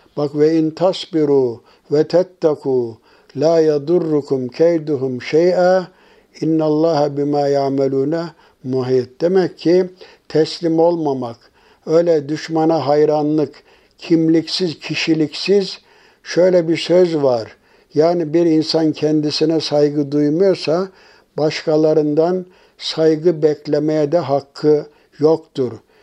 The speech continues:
Bizim, e, batıya ihtiyacımız belki teknoloji,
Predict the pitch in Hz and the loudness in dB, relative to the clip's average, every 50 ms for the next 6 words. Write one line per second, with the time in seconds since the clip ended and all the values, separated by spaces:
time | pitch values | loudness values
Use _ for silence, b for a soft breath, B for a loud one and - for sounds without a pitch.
0 | b b b b _ - 139 139 143 160 170 156 160 175 180 170 165 165 160 170 | b b b b _ -20 -20 -18 -10 -4 0 2 2 2 2 0 -2 -2 2 2
1 | 190 214 214 214 214 208 190 b b b b b b b _ - 175 165 170 170 | 2 2 2 -2 -4 -6 -10 b b b b b b b _ -2 0 2 4 4
2 | 156 147 151 165 175 165 - - 175 185 190 190 175 165 160 - - - 165 165 | 4 2 2 2 0 0 0 2 4 4 4 4 2 0 -2 -4 -2 0 2 2
3 | 170 170 165 160 170 170 175 175 160 151 156 165 170 160 160 - 156 151 - 156 | 4 2 2 0 0 0 0 0 0 0 0 0 0 0 -2 -2 -2 0 0 0
4 | 156 156 - 165 156 160 156 160 156 151 131 147 160 165 160 147 | 0 0 -2 -4 -2 0 2 2 2 2 2 2 4 4 4 2